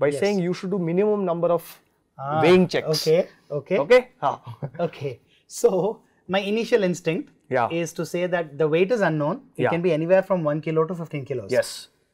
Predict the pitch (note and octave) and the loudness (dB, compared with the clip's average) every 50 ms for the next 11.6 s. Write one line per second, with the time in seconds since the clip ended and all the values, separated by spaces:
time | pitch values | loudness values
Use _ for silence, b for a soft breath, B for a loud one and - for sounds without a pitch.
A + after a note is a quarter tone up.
0 | _ _ _ _ _ _ - D#3+ D#3 D#3+ E3+ F3+ F3+ F#3 F#3 F3+ E3+ D#3+ _ _ | _ _ _ _ _ _ -6 -2 0 0 2 2 2 0 0 -2 -4 -6 _ _
1 | _ _ _ _ _ F#3 F#3 F#3 A3+ A3 A3+ A3+ G#3+ - - G3+ G3+ B3 A#3+ - | _ _ _ _ _ -6 -2 2 4 4 4 4 2 0 0 2 2 2 0 -2
2 | - A3+ A3 A3 G#3+ G3+ F3 F3+ F3+ - - G#3 G3 F#3+ - - - G3 G#3 - | 0 0 2 2 2 2 2 2 2 2 2 2 2 0 -2 -2 0 0 0 0
3 | - F3+ F3 F#3 F#3 G3+ G#3 G3+ - F#3+ F3+ F3+ F3 F3 E3+ - _ _ D3+ C3+ | 0 -4 -4 -4 -6 -8 -8 -6 -6 -4 -4 -4 -6 -8 -10 -14 _ _ -10 -6
4 | C#3 E3+ E3 E3+ F3 E3+ E3 D#3 D3 D3+ D#3 D#3+ D#3+ D3+ - - D#3+ D#3+ D#3 C#3+ | -4 -2 0 2 2 2 2 2 0 0 -2 -2 -4 -6 -6 -6 -4 -2 -2 -4
5 | B2+ B2 - D3+ D3 C3+ B2 C3 F#3+ B3 - _ _ _ _ _ _ _ _ _ | -4 -4 -4 -4 -4 -4 -4 -6 -8 -10 -12 _ _ _ _ _ _ _ _ _
6 | _ _ - G3+ G#3 G#3+ - - B3+ A#3 F#3+ F#3+ G#3+ G3+ A#3 A3 G3 F3+ - - | _ _ -4 -4 -4 -2 2 4 4 6 6 4 4 4 4 2 2 2 0 -4
7 | G3+ F#3+ F#3+ - F3+ E3+ - F3+ F3+ D#3 B2+ G2 - - C#3 B2+ A#2 - - - | -8 -6 -2 -2 -2 0 0 -2 -4 -4 -6 -8 -8 -4 -2 -2 -2 -2 -6 -10
8 | - - - _ _ _ _ _ - E3 E3+ - - F#3+ F3+ - - G3 F3 C#3+ | -12 -14 -18 _ _ _ _ _ -2 0 0 2 0 -2 0 0 0 0 0 -2
9 | A#2 - - B2+ A#2 - - - - - - D#3 E3+ F3+ F3+ F3+ E3 D3 C3+ E3 | -4 -4 -2 -2 -2 -2 -4 -8 -12 -6 -2 0 0 2 2 0 -2 -2 0 0
10 | E3+ F3 G#3+ G3+ F3 F#3 G3+ A3+ A#3 G#3+ F#3+ - G3 F#3 F#3+ G3+ G3 F3+ F3+ - | 0 2 2 2 2 2 2 2 2 2 2 2 0 0 0 -2 -2 -2 -4 -4
11 | - D#3 - E3 D#3 D3+ - - - C#3+ B2 G#2+ | -6 -8 -10 -8 -8 -8 -10 -8 -6 -6 -6 -6